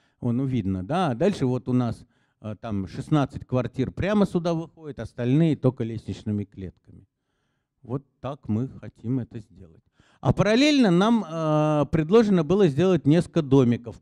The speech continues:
псковском стиле. Э, что такое псковский стиль, мы так и не поняли. Мы очень долго ходили, смотрели. Это либо восе-, конец девятнадцатого века, такие пряничные домики, ну, девятнадцатого, иногда восемнадцатого немножко. Как бы от самого Пскова ничего не остались. И вот мы попытались создать некий такой образ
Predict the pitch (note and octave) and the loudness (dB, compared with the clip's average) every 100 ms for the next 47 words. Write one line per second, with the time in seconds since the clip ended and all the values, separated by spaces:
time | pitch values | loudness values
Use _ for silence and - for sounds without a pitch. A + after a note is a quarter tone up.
0 | - - - F#3+ E3 - F#3+ F3 - A#2+ | -16 -14 0 0 0 0 -2 -2 -6 -2
1 | G#2+ G#2 G2+ - _ _ _ - _ A#2+ | 0 0 -2 -6 _ _ _ -20 _ -14
2 | A#2 G#2 F#3+ F#3+ F3+ F3 - F#3+ - F3 | -12 -10 -10 -8 -6 -6 -2 -2 -2 -8
3 | - F3+ C#3+ D#3 D3+ - D3 C#3+ G3 A3+ | -2 -2 -2 -4 -6 -2 0 0 0 2
4 | A3 F#3 D3+ C#3+ C#3+ C#3 C#3+ C3 C#3 D3+ | 2 0 0 -2 -4 0 0 0 -4 -6
5 | C3+ D3 B2 - C#3 C#3 D3 C#3+ B2 B2 | -2 -2 -2 0 0 0 -2 -2 -2 -4
6 | - C3 C3+ B2+ A2+ B2+ A2 C3+ B2+ A2+ | -4 -6 -6 -8 -10 -12 -12 -8 -6 -6
7 | A2 B2+ B2 A#2+ - B2 A#2+ B2 - - | -4 -6 -4 -6 -6 -6 -4 -6 -10 -20
8 | G2+ A#2+ G#2+ _ _ _ _ - D3 B2 | -20 -20 -20 _ _ _ _ -4 -2 0
9 | A2 - A#2+ A#2 C3 A2+ - G#2+ D3 A#2 | -2 -4 -4 -2 0 0 -4 -2 -2 -2
10 | A2 - D3 C#3+ - A2 G#2 A2 A2 F#2+ | -6 -6 -6 -6 -10 -8 -8 -8 -12 -12
11 | A#2+ C#3 E3 - C3 C3+ C3 - - _ | -8 -6 -6 -4 -2 0 -2 -6 -16 _
12 | _ _ _ D3+ C3 D3+ - F3 E3+ - | _ _ _ -12 -10 -8 -2 2 2 0
13 | F#3 E3+ D#3+ F#3 F#3+ - C#4 B3+ - F#3+ | -2 -2 -4 -4 -4 0 0 0 -2 -4
14 | G#3+ F3+ A3 A#3 F3 - E3 - C#3+ F#3+ | -2 -2 -2 -2 -6 -6 -6 -6 -4 -4
15 | F3 - E3+ D3 D3+ D#3+ D#3+ D3+ C#3+ - | -4 -4 -4 -4 -6 -10 -8 -8 -8 -12
16 | D3 E3+ F#3 C4+ B3 D#3+ - | -4 4 6 6 4 -2 -6